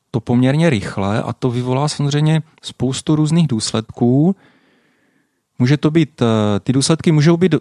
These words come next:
poměrně pozitivní, že právě ty zdroje, na-, ten tlak na ty zdroje vlastně nebude tak velký, jak je dneska. Ale pochopitelně ty, eh,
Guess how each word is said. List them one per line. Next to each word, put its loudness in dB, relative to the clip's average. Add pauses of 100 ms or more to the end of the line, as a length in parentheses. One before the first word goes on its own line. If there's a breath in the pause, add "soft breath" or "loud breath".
(340)
poměrně 2
pozitivní, 2
že 0
právě -2 (260)
ty 0
zdroje, 2
na-, -2
ten -2
tlak -4
na 0
ty 0
zdroje 0
vlastně -2
nebude 0
tak -10
velký, -2
jak -2
je -2
dneska. -2 (640)
Ale -4
pochopitelně 0 (200)
ty, 0
eh, -20